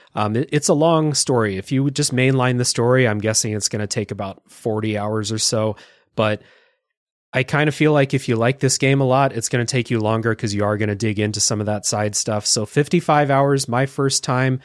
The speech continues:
Um, I played about fifteen hours to brush up over the last month or so. How about you guys? Do you know how long this game took you?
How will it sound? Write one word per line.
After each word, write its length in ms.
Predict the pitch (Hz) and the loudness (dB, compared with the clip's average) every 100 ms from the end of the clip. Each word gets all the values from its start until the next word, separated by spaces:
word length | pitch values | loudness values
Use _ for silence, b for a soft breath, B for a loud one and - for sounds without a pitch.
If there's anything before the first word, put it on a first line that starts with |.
| b b b | b b b
Um, 180 | - 107 | -4 -2
I 100 | 110 | -2
played 260 | - 131 120 | 0 0 2
about 240 | 113 110 | 2 0
fifteen 440 | - 123 - 123 117 | 0 -4 -2 0 2
hours 340 | 110 110 107 | 2 2 0
to 100 | - | -4
brush 360 | 98 110 107 - | -4 -2 -2 0
up 220 | 107 - | -2 -2
over 200 | 110 104 | -6 -6
the 100 | 101 | -8
last 300 | 104 104 - | -6 -6 -6
month 280 | 110 107 104 | -4 -4 -4
or 80 | 107 | -4
so. 380 | - 107 98 95 b b b | -2 -2 -4 -8 b b b
How 100 | - | -2
about 220 | 131 151 127 | 2 4 2
you 80 | |
guys? 280 | 117 107 104 | 2 2 0
Do 80 | 123 | 0
you 40 | |
know 100 | 120 | 0
how 120 | 127 123 | 2 2
long 220 | 123 123 | 2 2
this 160 | 123 | 0
game 220 | - 123 123 | 0 -2 0
took 240 | 127 - | -4 -2
you? 280 | 131 131 | -2 -2